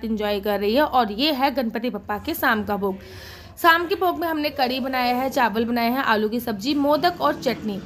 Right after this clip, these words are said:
पूड़ी का, अ, भोग हमने नहीं लगाया। वैसे तो गणपति बप्पा को पूड़ियाँ बहुत पसंद है, लेकिन सुबह सुबह हमने पूड़ी का भोग लगा दिया था, इसलिए शाम को हमने रोटी की बा-, अ, लगाई।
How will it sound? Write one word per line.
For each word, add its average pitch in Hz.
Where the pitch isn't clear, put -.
पूड़ी 349
का, 392
अ, 285
भोग 277
हमने 277
नहीं 285
लगाया। 254
वैसे 294
तो 311
गणपति 247
बप्पा 247
को 247
पूड़ियाँ 277
बहुत 254
पसंद 240
है, 269
लेकिन 262
सुबह 302
सुबह 285
हमने 254
पूड़ी 247
का 254
भोग 233
लगा 220
दिया 214
था, 277
इसलिए 285
शाम 233
को 214
हमने 240
रोटी 277
की 226
बा-, 202
अ, -
लगाई। 196